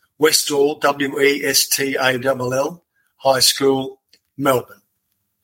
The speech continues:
It's an amazing case. Then, uh, later on, when I'd moved to the bush,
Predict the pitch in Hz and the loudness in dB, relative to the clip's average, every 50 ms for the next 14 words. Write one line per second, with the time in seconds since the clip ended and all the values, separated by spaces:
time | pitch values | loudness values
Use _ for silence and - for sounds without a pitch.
0 | _ _ _ _ _ - - - - - 123 117 120 120 123 131 131 127 123 117 | _ _ _ _ _ -16 -8 -6 -4 -4 -2 -2 -2 0 2 2 2 2 0 -2
1 | - 120 110 - - 104 - - - - - - - _ _ - - - - _ | -4 -4 -6 -8 -8 -8 -10 -8 -6 -4 -4 -4 -6 _ _ -20 -20 -20 -20 _
2 | _ - 120 131 160 180 175 - - - - - _ _ _ _ _ _ _ _ | _ -6 -2 0 2 2 2 0 -2 -6 -12 -20 _ _ _ _ _ _ _ _
3 | _ _ _ _ _ _ _ _ _ - - 123 127 127 127 127 123 - - 113 | _ _ _ _ _ _ _ _ _ -6 -2 -2 0 0 0 -2 -2 -4 -8 -10
4 | 110 139 143 147 151 147 - 156 139 139 135 135 135 135 135 135 135 - 135 139 | -2 2 2 4 4 2 0 0 2 2 2 4 2 0 -2 -4 -6 -4 -2 0
5 | 139 139 127 127 123 120 123 127 143 147 160 160 - - - 139 120 123 120 113 | 0 0 0 0 -2 -4 -4 -2 0 0 0 0 -2 -4 -6 -6 -6 -8 -6 -4
6 | 135 135 131 - - - - - - | -2 -2 0 0 0 0 0 -2 -8